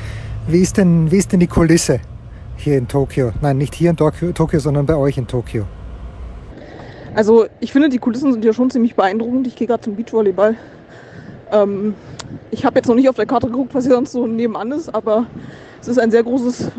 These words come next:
Speaker 2: Stadion für mein Empfinden, eine sehr große Stahlkonstruktion, wie man sie hier öfter sieht. Ähm, ringsrum sind Hochhäuser, Wasser. Ähm, ja, also wenn hier Zuschauer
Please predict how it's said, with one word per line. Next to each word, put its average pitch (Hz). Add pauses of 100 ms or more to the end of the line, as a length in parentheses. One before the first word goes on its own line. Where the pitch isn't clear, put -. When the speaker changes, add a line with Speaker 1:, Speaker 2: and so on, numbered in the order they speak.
Speaker 2:
Stadion 262
für 277
mein 254
Empfinden, 262
eine 233
sehr 233
große 240
Stahlkonstruktion, 247
wie 233
man 226
sie 208
hier 233
öfter 254
sieht. 262 (920)
Ähm, 220 (140)
ringsrum 262
sind 247
Hochhäuser, 262 (960)
Wasser. 262 (420)
Ähm, 220
ja, 208
also 170
wenn 214
hier 233
Zuschauer 247